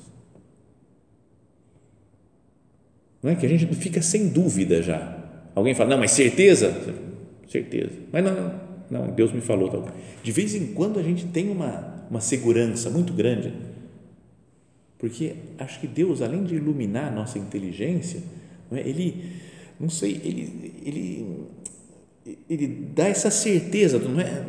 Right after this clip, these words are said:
não é só uma luz assim pra inteligência: "Ah, entendi um pouco melhor." É uma certeza muito clara, muito segura.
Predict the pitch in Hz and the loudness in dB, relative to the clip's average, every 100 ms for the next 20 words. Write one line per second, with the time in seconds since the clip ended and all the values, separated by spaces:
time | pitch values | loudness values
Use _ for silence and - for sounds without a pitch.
0 | 123 127 165 196 - - 175 170 - 123 | -6 -2 0 0 0 4 6 6 4 4
1 | 117 156 131 104 - 107 104 101 101 98 | 6 6 6 4 2 0 0 2 2 0
2 | 151 156 151 143 131 139 135 139 131 123 | 0 0 -2 -2 -2 0 2 2 2 2
3 | 107 110 104 104 - - - - - - | 4 6 6 2 -6 -10 -14 -18 -20 -20
4 | - - _ _ _ _ 135 165 170 190 | -20 -20 _ _ _ _ -2 0 2 2
5 | - 190 190 143 220 - - 160 127 170 | 4 2 4 2 2 0 -2 0 0 0
6 | - - 113 139 185 | 0 -4 -4 2 4